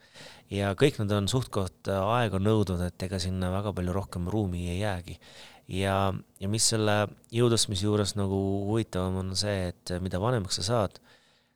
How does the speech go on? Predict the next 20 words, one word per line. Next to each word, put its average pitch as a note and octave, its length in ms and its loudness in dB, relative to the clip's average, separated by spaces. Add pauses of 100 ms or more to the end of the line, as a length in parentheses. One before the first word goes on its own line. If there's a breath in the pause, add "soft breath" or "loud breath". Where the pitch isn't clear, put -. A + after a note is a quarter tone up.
(100)
seda G2+ 340 2 (220)
olulisem G2 580 2
on F2+ 200 -2
see, F#2+ 580 0
et, - 260 -10
äh, F2 160 -2 (320)
sinna G2 320 -4
juurde G#2 340 2
käib, F2 460 -4
äh, E2+ 380 -4 (180)
lihashooldus, G2+ 720 -2 (920)
äh, F2+ 260 -4
venitamine, F2+ 920 -2
kõik F#2 240 -8
siuksed F2 300 -8
asjad. F2+ 440 -4
Ja F2+ 140 -8
see F#2+ 80 -4
tähendab G#2+ 240 0
seda, A2 180 0